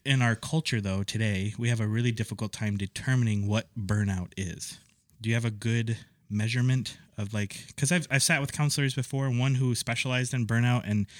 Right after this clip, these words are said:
he said it was, burnout is when you, like, doctors that are working through residency program, they lay their stethoscope down and never pick it up again.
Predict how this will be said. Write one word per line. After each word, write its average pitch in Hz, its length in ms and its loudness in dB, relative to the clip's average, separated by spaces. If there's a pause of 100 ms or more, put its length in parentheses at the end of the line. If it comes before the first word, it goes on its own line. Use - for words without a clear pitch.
(140)
he 131 220 2
said 123 320 2
it - 80 -6
was, 113 220 0
burnout 120 400 2
is 110 140 2
when 113 140 4
you, 107 240 2
like, 107 340 -4 (100)
doctors 110 640 -2 (160)
that 107 160 -2
are 104 80 0
working 104 220 -4
through 104 140 -4
residency 107 500 -2
program, 101 500 -2
they 101 220 -2
lay 107 220 -2
their 101 180 -2
stethoscope 107 600 -6 (100)
down 104 420 -2 (340)
and 107 100 0
never 107 200 0
pick - 220 -4
it 104 60 -2
up 98 120 -6
again. 90 340 -6